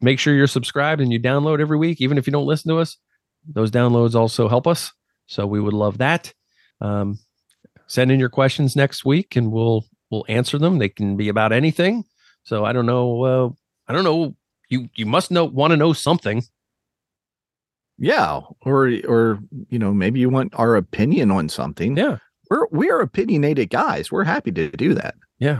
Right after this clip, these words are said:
Speaker 1: We will give you our opinions and sometimes we'll do it even without being asked.
Speaker 2: Oh, yeah.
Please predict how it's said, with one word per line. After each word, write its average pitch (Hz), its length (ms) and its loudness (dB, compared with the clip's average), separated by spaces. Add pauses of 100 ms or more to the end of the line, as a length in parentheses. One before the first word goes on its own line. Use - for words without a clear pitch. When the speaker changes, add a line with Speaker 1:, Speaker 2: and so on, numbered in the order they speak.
Speaker 1:
We 143 100 2
will 185 140 2
give 160 220 0
you 120 360 2 (100)
our 110 340 -2 (100)
opinions 113 600 0
and 104 220 0 (880)
sometimes 131 440 0
we'll 131 100 0
do 135 160 2
it 135 60 2
even 135 220 2
without 156 260 0
being 95 200 -4
asked. - 360 -14 (960)
Speaker 2:
Oh, 101 140 4
yeah. 78 160 2